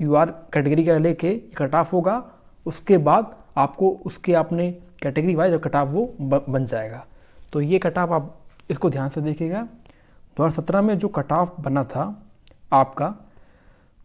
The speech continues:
वो लिस्ट थ्री के लिए जो कट ऑफ बना था, चार सौ छियानवे था, मतलब ये चार सौ छियानवे नंबर जो था, आपको लिस्ट वन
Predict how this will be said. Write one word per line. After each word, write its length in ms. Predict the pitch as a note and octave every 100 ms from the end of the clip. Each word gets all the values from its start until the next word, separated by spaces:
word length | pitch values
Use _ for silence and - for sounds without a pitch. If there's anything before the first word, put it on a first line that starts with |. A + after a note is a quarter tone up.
| _ D#3
वो 420 | D3 G3 A#3 A3+ - - _
लिस्ट 440 | C#3+ F#3 G#3 - A#3+ A#3+ A#3 - _ _ - _ -
थ्री 180 | G3 G#3+
के 160 | E3+ C3
लिए 260 | B2 C3 - -
जो 60 |
कट 220 | D3 D3 D#3+
ऑफ 120 | D#3
बना 240 | C#3 C#3+
था, 140 | C#3 D#3+
चार 220 | E3 D#3+
सौ 100 | F3+
छियानवे 420 | - C#3+ C#3 C#3
था, 220 | - G#2
मतलब 400 | B2 C#3 F3+ F#3
ये 220 | C#3+ F#3 G3+
चार 200 | F3+ E3
सौ 80 |
छियानवे 380 | E3+ - D3 E3
नंबर 320 | D#3+ D3 D#3+
जो 160 | C#3 C#3
था, 480 | - C3+ G3+ A3 - - - _ - - - - - _ _ _ -
आपको 680 | C#3+ C#3+ - C#3 F3 B3 F#3
लिस्ट 460 | C#3 D3+ G#3 - G3
वन 440 | D3 D#3+ A3